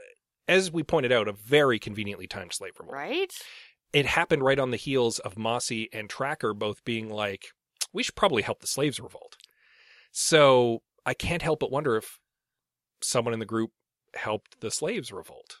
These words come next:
Speaker 2: Maybe.
Speaker 1: I, I have, I have in my mind a timeline of events that is plausible.
Speaker 2: Okay.
Speaker 1: Which is that Ven and Jackwu, several days earlier, sprung Mossy and or Sadogo, and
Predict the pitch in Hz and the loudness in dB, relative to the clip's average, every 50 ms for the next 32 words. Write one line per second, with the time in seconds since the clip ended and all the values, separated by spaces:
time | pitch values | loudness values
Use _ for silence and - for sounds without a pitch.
0 | _ _ _ _ _ - 190 196 254 294 269 233 285 - - _ _ - 160 170 | _ _ _ _ _ -18 -14 -14 -12 -10 -10 -12 -12 -14 -20 _ _ 4 4 4
1 | 151 151 165 147 - 190 202 190 170 - 147 143 180 190 196 185 175 160 151 143 | 6 4 4 4 4 2 2 2 2 0 0 4 4 4 4 2 0 0 0 0
2 | 131 131 127 123 123 - - - - 139 131 127 123 117 110 107 101 104 98 104 | 0 0 0 -2 -4 -6 -10 -6 -4 -2 -2 0 -2 -2 -2 -4 -6 -8 -8 -8
3 | 101 101 - - 101 92 95 - - _ _ - - - - 98 90 - - _ | -8 -8 -8 -8 -8 -8 -8 -10 -12 _ _ -20 -10 -8 -6 -6 -6 -8 -14 _
4 | - - _ _ _ _ - - 196 185 147 - - - - - _ - 120 - | -20 -20 _ _ _ _ -12 -12 -10 -10 -12 -14 -14 -18 -20 -18 _ -6 -4 -2
5 | 135 110 - 135 123 123 107 143 151 196 196 170 - 147 143 139 131 - - 110 | -2 0 0 -2 -2 2 2 2 2 2 0 0 2 2 2 2 2 -2 -6 -8
6 | 95 90 90 117 - _ _ _ _ _ - - - - 175 165 180 165 131 139 | -8 -8 -10 -12 -18 _ _ _ _ _ -10 -6 -2 2 2 2 2 2 2 2
7 | 123 113 - - _ - 104 98 107 123 139 143 170 202 226 233 _ _ _ _ | 2 2 0 -4 _ -6 -4 -4 -2 -2 -4 -4 -6 -8 -10 -12 _ _ _ _
8 | _ _ _ _ _ _ _ _ - - - - - - - 143 131 131 127 127 | _ _ _ _ _ _ _ _ -10 -6 -4 -4 -4 -2 0 2 4 4 4 2
9 | 127 123 117 113 113 113 117 - - 123 117 117 - - 110 104 101 98 98 95 | 0 -4 0 2 2 2 2 0 -2 -6 -6 -8 -8 -10 -10 -8 -6 -6 -6 -4
10 | - - 101 87 92 101 123 143 175 214 247 _ _ _ _ _ _ _ _ - | -6 -6 -6 -6 -6 -6 -4 -4 -4 -4 -6 _ _ _ _ _ _ _ _ -2
11 | - 131 127 123 123 117 104 | 2 4 4 4 2 2 -2